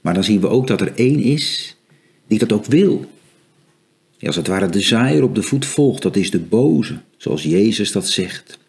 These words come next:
En die haast zich, want bij Marcus lezen we, hij komt terstond, direct. Hij is zo bang voor Gods woord, hij kent de kracht van Gods woord. Hij vreest het.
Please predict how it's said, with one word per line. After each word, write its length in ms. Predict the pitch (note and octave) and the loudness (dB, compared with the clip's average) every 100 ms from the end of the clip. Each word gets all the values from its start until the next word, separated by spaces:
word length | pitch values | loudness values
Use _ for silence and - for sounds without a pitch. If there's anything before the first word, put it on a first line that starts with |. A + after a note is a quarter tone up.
| _ | _
En 100 | - | -4
die 120 | F2 | -2
haast 380 | F#2 D3+ F#3+ - | 0 0 0 -2
zich, 440 | - D#3+ C3 - - _ _ | 0 0 0 -8 -18 _ _
want 140 | D2+ | -4
bij 100 | D#2+ | 0
Marcus 400 | F2 B2+ C#3+ A#2 | 2 2 2 0
lezen 340 | G2 G2 F#2 G#2+ | 2 2 4 2
we, 60 | |
hij 220 | F2+ G#2+ - | 0 -4 0
komt 240 | D#3+ C#3+ | 2 2
terstond, 800 | C#3 B2+ - - A#3+ F3+ - - | 2 0 0 2 4 4 0 0
direct. 580 | D#3+ E3 F#3 F#3 - - - - _ _ _ _ _ | 2 4 0 -4 -12 -14 -20 -20 _ _ _ _ _
Hij 140 | - B2+ | -4 0
is 200 | - - | 0 2
zo 300 | A3+ G#3+ D#3+ | 4 4 2
bang 280 | F3 F3 | 2 2
voor 120 | C#3+ C#3 | 2 0
Gods 240 | C3+ C3+ | -2 0
woord, 240 | B2 C#3 | 0 0
hij 140 | B2 A2+ | 0 -2
kent 320 | - G#3 G#3+ | 2 4 4
de 80 | F3+ | 2
kracht 300 | D3 C3 - | 0 -2 -2
van 140 | A2+ | 0
Gods 220 | A2 F#2 | 0 0
woord. 380 | F2 F#2 - - _ _ _ _ _ _ _ _ _ | 0 -2 -2 -12 _ _ _ _ _ _ _ _ _
Hij 160 | D2+ C#2+ | -6 0
vreest 420 | G2 B2 C3+ - | 2 2 0 -4
het. 380 | D#2+ - - | -6 -8 -18